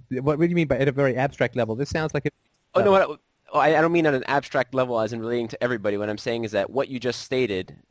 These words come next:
Speaker 2: that relationship of, of enthusiasm and then the, you know, the, the progression to the loss of enthusiasm is something as, like, a sort of loose heuristic that can be applied to every case where that's happened.
Speaker 1: Right,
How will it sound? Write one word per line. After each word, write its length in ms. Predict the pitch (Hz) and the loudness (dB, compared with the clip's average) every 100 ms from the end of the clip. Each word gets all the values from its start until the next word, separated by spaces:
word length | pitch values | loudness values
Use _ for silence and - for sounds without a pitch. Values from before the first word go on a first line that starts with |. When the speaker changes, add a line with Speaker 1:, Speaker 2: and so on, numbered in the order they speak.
| 110 | -2
Speaker 2:
that 200 | 120 104 | -2 0
relationship 640 | 113 113 117 117 - 98 - _ | -4 -6 -8 -12 -10 -10 -10 _
of, 200 | 98 95 | -10 -10
of 180 | - 107 | -10 -10
enthusiasm 760 | 104 120 107 107 104 98 101 | -6 -6 -4 0 0 -2 -6
and 140 | 98 98 | -8 -6
then 240 | 98 95 - | -8 -10 -16
the, 140 | - 104 | -12 -8
you 60 | |
know, 120 | 104 92 | -8 -8
the, 80 | 90 | -12
the 100 | 95 | -16
progression 600 | 120 110 101 - 101 95 | -12 -2 -2 -2 -8 -8
to 120 | 98 92 | -12 -8
the 100 | 95 | -2
loss 240 | 107 - | -2 -4
of 60 | 101 | -14
enthusiasm 560 | 101 95 92 92 98 - _ _ | -14 -10 -8 -8 -10 -16 _ _
is 120 | 117 | -8
something 600 | - 135 127 123 110 107 - | 0 -2 -2 -6 -8 -10 -10
as, 120 | 113 | -8
like, 140 | 110 - | -6 -8
a 80 | |
sort 220 | - 139 120 | -8 -6 -6
of 100 | 101 | -6
loose 540 | 107 123 123 - - _ _ _ _ _ | -8 -8 -8 -10 -14 _ _ _ _ _
heuristic 560 | - 127 117 120 113 101 | -4 -2 0 -2 -8 -4
that 140 | 104 | -4
can 160 | 107 104 | -4 -8
be 120 | 110 | -2
applied 440 | 107 - 110 110 104 | -4 0 0 0 -2
to 140 | - | -4
every 280 | 107 107 107 | -4 -4 -8
case 300 | - 107 - | -6 -8 -6
where 180 | 95 90 | -10 -6
that's 320 | 95 - - | -6 -6 -12
happened. 500 | - 95 - 117 117 _ _ _ _ _ _ _ _ _ _ _ | -6 -4 -4 -12 -16 _ _ _ _ _ _ _ _ _ _ _
Speaker 1:
Right, 340 | 156 196 127 | -2 0 0